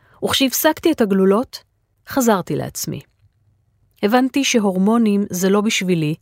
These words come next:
וחיפשתי פתרון אחר, אבל פשוט לא היה", היא אומרת. "לא רציתי להשתמש בהתקן תוך רחמי,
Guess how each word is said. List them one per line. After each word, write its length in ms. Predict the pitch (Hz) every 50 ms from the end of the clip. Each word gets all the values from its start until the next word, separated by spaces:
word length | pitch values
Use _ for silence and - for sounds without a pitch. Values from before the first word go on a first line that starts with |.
| _ _ _ _ _ _ -
וחיפשתי 540 | - 226 - 302 - 339 339 - - - 359
פתרון 400 | - 285 240 - 233 220 247 262 254 -
אחר, 400 | 202 - - - 196 180 165 160
אבל 140 | 160 170
פשוט 360 | 175 - 170 - - 269 262 254
לא 120 | 240 240
היה", 240 | 233 214 208 214 208
היא 140 | 185 165 156
אומרת. 540 | 147 143 143 143 143 143 147 - - - - _ _ _ _ _ _ _ _ _ _ _ _ _ _ _ _ _ _ _ _ -
"לא 140 | 247 277 339
רציתי 380 | 339 - - 285 277 - 294
להשתמש 640 | 262 247 220 - - - 208 196 196 202 208 202 - -
בהתקן 480 | 190 180 180 - - - - 208 214
תוך 300 | 202 - 208 196 - -
רחמי, 440 | 170 170 - - - 196 196 214